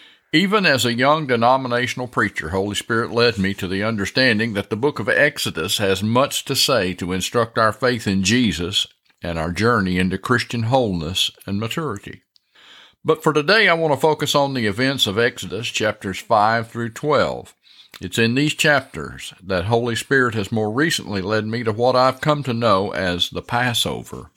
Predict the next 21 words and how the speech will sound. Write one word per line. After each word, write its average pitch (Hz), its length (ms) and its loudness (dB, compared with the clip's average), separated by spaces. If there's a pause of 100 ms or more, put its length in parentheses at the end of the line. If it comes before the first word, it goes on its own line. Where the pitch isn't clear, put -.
(100)
paradigm. 62 640 -8 (840)
According 175 440 0
to 113 60 2
Merriam-Webster's 120 920 0
online 110 480 2
dictionary, 78 720 -2 (180)
a - 80 -12
paradigm 117 720 2
is 101 160 -2
an 95 80 0
example 110 640 0
or 147 200 -6
pattern, 104 680 -2 (180)
an 107 140 -2
outstandingly 160 1000 0
clear 139 520 2
or - 240 2
typical 156 580 -2
example 113 880 -4
or 92 220 -2
archetype. 107 720 -2